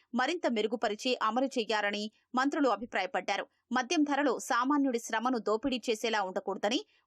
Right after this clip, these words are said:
వారి శ్రమ కుటుంబానికి ఆసరా కావాలే తప్ప ప్రభుత్వానికి ఆదాయం కాకూడదని మంత్రివర్గం అభిప్రాయపడింది. రాష్ట్రంలోని ప్రముఖ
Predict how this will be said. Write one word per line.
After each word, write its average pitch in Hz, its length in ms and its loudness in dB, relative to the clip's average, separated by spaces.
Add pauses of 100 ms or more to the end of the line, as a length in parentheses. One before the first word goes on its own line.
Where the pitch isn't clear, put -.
వారి 262 220 0
శ్రమ 269 260 -2
కుటుంబానికి 285 580 0
ఆసరా 240 400 0
కావాలే 254 500 0
తప్ప 294 260 -2 (400)
ప్రభుత్వానికి 269 640 0
ఆదాయం 240 460 0
కాకూడదని 226 680 -2 (240)
మంత్రివర్గం 247 580 0
అభిప్రాయపడింది. 190 800 -4 (240)
రాష్ట్రంలోని 233 560 0
ప్రముఖ 220 280 -2